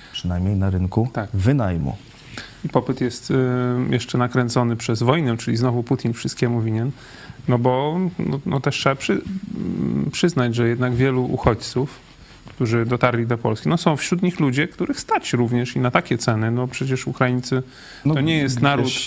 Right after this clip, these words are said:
Speaker 1: gdzieś mieszkają.
Speaker 2: biedaków. Często to są ludzie, mm,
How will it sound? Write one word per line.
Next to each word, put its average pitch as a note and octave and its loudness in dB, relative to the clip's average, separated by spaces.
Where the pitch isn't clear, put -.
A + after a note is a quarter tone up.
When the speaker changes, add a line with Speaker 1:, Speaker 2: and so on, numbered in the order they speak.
Speaker 1:
gdzieś B2+ 2
mieszkają. A#2 2
Speaker 2:
biedaków. C3+ 0
Często C3 0
to - -2
są D#3+ 0
ludzie, D#3+ 2
mm, D#3 -2